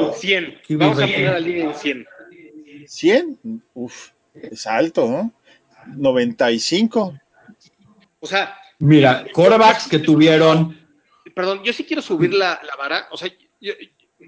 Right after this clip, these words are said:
Speaker 1: evidentemente,
Speaker 2: Bueno.
Speaker 1: ya lo dije, creo que debe quedar en top five M V P. Yo creo que va a quedar top three. Repito, tiene el head coach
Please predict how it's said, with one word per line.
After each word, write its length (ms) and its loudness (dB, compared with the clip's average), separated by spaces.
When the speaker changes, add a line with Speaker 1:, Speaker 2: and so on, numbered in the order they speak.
Speaker 1:
evidentemente, 800 0
Speaker 2:
Bueno. 120 -18
Speaker 1:
ya 100 -10
lo 120 -6
dije, 500 -4
creo 260 -2
que 320 -4
debe 380 -4
quedar 380 -6
en 260 -18
top 240 -8
five 260 -4
M 80 -4
V 100 -8
P. 360 -8
Yo 140 -2
creo 160 -6
que 80 -6
va 60 -4
a 20 -12
quedar 320 -2
top 200 -8
three. 260 -2
Repito, 760 -4
tiene 560 -2
el 280 0
head 180 -2
coach 340 0